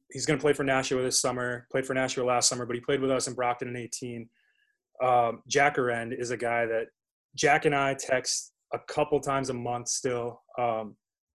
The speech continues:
we're both New Hampshire guys, uh, both Division three guys, both catchers. Uh, two of the most sarcastic people you're ever gonna meet.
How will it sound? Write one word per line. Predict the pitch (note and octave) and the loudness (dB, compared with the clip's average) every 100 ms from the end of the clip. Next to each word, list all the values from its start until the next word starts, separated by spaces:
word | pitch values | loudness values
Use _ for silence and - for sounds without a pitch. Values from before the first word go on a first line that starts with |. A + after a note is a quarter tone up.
| - | 0
we're | C3+ | 4
both | C#3 C#3+ D3+ | 6 4 4
New | |
Hampshire | C3+ C3 C3+ C#3 | 0 0 0 0
guys, | C3 B2+ B2 B2 A#2+ - - - A#2+ | 2 2 2 2 -2 -4 -4 -4 -4
uh, | A2+ G#2+ G#2+ | -4 -4 -2
both | C3+ C#3 | 0 2
Division | C#3+ C#3 C3 C3 | 2 2 2 -2
three | A#2+ B2 | -2 -4
guys, | A#2+ A#2 A#2+ A#2 A2 - | -2 -2 0 -2 -6 -6
both | A#2+ C3 | -4 -4
catchers. | - B2+ A#2+ C3 B2 A#2+ - _ _ _ _ _ _ _ _ _ _ - | 0 0 0 -2 -2 -4 -8 _ _ _ _ _ _ _ _ _ _ 0
Uh, | C3 B2 A2+ A2+ - | 4 4 4 0 -2
two | - F#3 | 2 4
of | |
the | D#3 | 6
most | C#3+ C3+ | 6 6
sarcastic | - B2+ - C3 B2+ C3+ | 6 4 4 2 2 -2
people | - C3 C3 | -4 -2 0
you're | C3 | 2
ever | C3 | 2
gonna | C3 C3 | 0 -2
meet. | B2 B2 A#2+ | -4 -6 -6